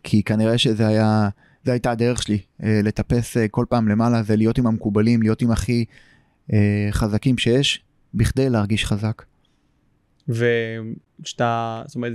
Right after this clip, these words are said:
Speaker 2: זה משנה אצלך משהו באופי? אתה רואה את עצמך פחות בריון בזמן הזה, פחות מרביץ, פחות מתנכל לאחרים, שאתה עולה בסולם החברתי?
Speaker 1: אני מתחיל להבין שאולי אפשר לתקשר בדרך אחרת, שהיא לא דרך של אלימות.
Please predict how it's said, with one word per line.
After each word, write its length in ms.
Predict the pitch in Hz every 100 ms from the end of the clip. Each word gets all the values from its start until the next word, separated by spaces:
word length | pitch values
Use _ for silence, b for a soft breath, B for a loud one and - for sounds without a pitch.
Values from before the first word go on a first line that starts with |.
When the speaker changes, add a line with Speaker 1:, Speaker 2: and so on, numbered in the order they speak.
| 110
Speaker 2:
זה 120 | 127
משנה 420 | 123 - 123 139
אצלך 300 | 160 170 165 156
משהו 280 | 156 - 156
באופי? 360 | 147 151 -
אתה 140 | 147 120
רואה 180 | 120
את 60 | 120
עצמך 280 | 113 120 120
פחות 440 | - - 135 127 120
בריון 460 | 127 127 135 143
בזמן 320 | 135 127 135 139
הזה, 220 | 127 131
פחות 320 | 123 131 120
מרביץ, 380 | 120 117 127 127
פחות 260 | 117 123 120
מתנכל 300 | 117 110 143
לאחרים, 440 | 135 - 139 143
שאתה 280 | 123 139 131 - b b - -
עולה 340 | - 135 135 143
בסולם 400 | 135 - 139 139
החברתי? 540 | - 127 131 151 156 - _ -
Speaker 1:
אני 120 | 151
מתחיל 280 | 143 196 190
להבין 280 | 156 185
שאולי 520 | 180 190 147 139 143 156
אפשר 260 | - 156
לתקשר 440 | 151 143 - 156 143
בדרך 300 | 123 143 135
אחרת, 380 | 160 135 107
שהיא 300 | - 117 113
לא 140 | 107 120
דרך 280 | 117 120 -
של 180 | 113
אלימות. 480 | 101 101 113 110 -